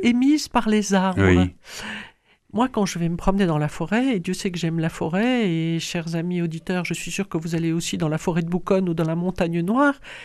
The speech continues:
Speaker 1: captez-vous les ondes électromagnétiques ? Je ne le pense pas. Comment faites-vous, Gérard Muller,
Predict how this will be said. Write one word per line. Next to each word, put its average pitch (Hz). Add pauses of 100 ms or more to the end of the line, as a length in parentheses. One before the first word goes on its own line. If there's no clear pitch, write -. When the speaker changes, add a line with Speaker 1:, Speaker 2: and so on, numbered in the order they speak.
(140)
Speaker 1:
captez-vous 233
les 233
ondes 277
électromagnétiques ? 202 (460)
Je -
ne 208
le 220
pense 240
pas. 220
Comment 311
faites-vous, 220
Gérard 196
Muller, 240